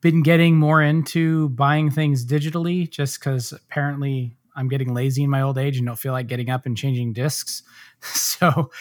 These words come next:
I've only been buying discs for games that are really near and dear to my heart. But that being said, I probably would still get the full featured one with the ability to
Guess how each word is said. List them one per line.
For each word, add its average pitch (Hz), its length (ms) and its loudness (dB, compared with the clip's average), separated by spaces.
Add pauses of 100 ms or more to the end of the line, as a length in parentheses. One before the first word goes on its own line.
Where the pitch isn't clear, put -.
(220)
I've 165 140 2
only 185 220 4
been 165 240 4
buying 143 500 2
discs - 480 -4
for 135 220 -4
games 131 560 -2
that 123 160 -6
are 113 560 -8 (200)
really 147 440 2
near 143 260 4
and 151 140 2
dear 147 180 0
to 156 80 -2
my 147 160 0
heart. 151 360 2 (200)
But 156 220 -4
that 147 320 -6
being 113 320 -6
said, 135 720 -4 (800)
I 131 80 -2
probably 143 420 2
would 131 180 -2
still 147 420 -2
get 120 460 -6 (100)
the 113 300 -6
full 120 220 -6
featured 123 380 -6
one 117 300 -4
with 117 260 -6
the 117 80 -4
ability 113 420 -8
to 110 580 -8